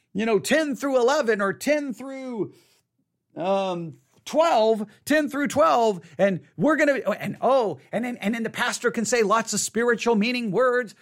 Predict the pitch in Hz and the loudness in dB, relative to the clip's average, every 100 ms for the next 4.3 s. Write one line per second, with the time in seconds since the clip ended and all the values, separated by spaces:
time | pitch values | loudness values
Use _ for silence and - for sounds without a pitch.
0 | - 190 277 233 165 - 127 180 339 285 | -8 2 4 4 2 -6 -2 2 4 2
1 | 240 - - 339 339 285 - 254 - - | 0 -4 0 0 2 -2 -2 -4 -2 2
2 | 349 320 262 247 226 294 311 269 302 285 | 4 6 4 4 2 2 0 0 0 0
3 | 247 320 262 254 285 247 - 196 156 302 | -2 0 2 2 2 0 0 0 4 2
4 | 233 127 | 0 -4